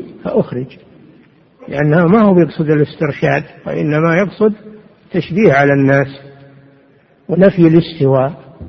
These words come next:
تفسيره بغير تفسيره الصحيح، هذا قصده. ويريد من مالك أن يقول كلمة ويحير مالك فيها ويضلل الناس، فمالك أدرك هذا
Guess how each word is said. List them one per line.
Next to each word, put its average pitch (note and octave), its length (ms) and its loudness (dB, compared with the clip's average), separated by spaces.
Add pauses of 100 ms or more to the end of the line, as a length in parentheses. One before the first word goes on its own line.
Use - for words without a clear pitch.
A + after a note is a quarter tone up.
(1200)
تفسيره F3 480 4
بغير F3+ 240 4
تفسيره E3 560 2
الصحيح، C#3 520 0 (1000)
هذا F#3+ 260 2
قصده. C#3+ 460 -2 (1040)
ويريد E3+ 380 4
من F3 260 4
مالك G#3 420 2
أن F#3+ 140 4
يقول F3+ 380 2
كلمة G3 760 0 (1160)
ويحير F3 840 4
مالك D3 400 2 (240)
فيها G3+ 400 2
ويضلل E3+ 640 4
الناس، C#3+ 320 2 (840)
فمالك F3+ 500 0
أدرك F3+ 420 -2
هذا C3+ 340 2